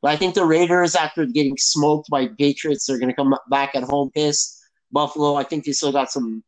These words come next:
linebackers that are injured. So you know what? I think the Raiders, if Buffalo wins this game, it'll be by one, not three. Let's go. Taking the Raiders, plus three.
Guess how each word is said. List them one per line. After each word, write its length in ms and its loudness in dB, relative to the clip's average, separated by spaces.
linebackers 640 -2
that 140 -2
are 320 -4
injured. 420 -4
So 120 0
you 120 6
know 120 4
what? 260 2
I 100 0
think 200 -4
the 80 -2
Raiders, 680 0
if 180 -2
Buffalo 420 0
wins 180 2
this 200 -2
game, 220 4
it'll 140 4
be 200 2
by 200 2
one, 260 -4
not 220 -4
three. 200 -10
Let's 220 -6
go. 220 -8
Taking 220 2
the 100 4
Raiders, 340 2
plus 320 -4
three. 220 -10